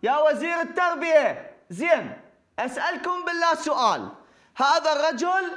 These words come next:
بينه وبين طلابه، لا هو مسؤول بالدولة،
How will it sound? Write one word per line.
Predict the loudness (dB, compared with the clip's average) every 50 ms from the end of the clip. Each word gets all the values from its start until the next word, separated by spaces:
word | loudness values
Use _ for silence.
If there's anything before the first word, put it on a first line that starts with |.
| -12 -16 -18 -20 _ _ _ _ _ -6
بينه | -2 -2 0 0 0 0 0
وبين | 0 -2 -2 -4 -4 -4 -4
طلابه، | -2 -2 0 0 0 0 0 -2 -2 -4 -4 -6 -6 -10 -14 -20 _ _
لا | -6 -2 0 0
هو | 2 2 2 2 2 2 0
مسؤول | -2 -2 -4 -4 -2 0 2 0 0 -2 -4
بالدولة، | -8 0 4 6 6 6 6 2 0 -2 -4 -6 -8 -12